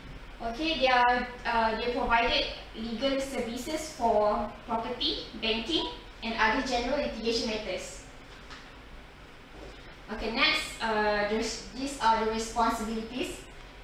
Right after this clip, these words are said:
First, uh, to draft sales and purchase agreement, handle sublease cases,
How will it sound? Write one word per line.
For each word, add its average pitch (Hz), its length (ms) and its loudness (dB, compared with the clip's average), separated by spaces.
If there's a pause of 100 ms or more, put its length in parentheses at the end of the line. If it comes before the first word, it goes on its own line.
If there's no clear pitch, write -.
First, 302 320 4 (180)
uh, 214 460 2 (120)
to 233 60 -8 (100)
draft 262 420 2
sales 277 280 4
and 226 120 0
purchase 226 300 -4
agreement, 294 540 0
handle 262 300 -2
sublease 247 580 -2
cases, 330 420 -4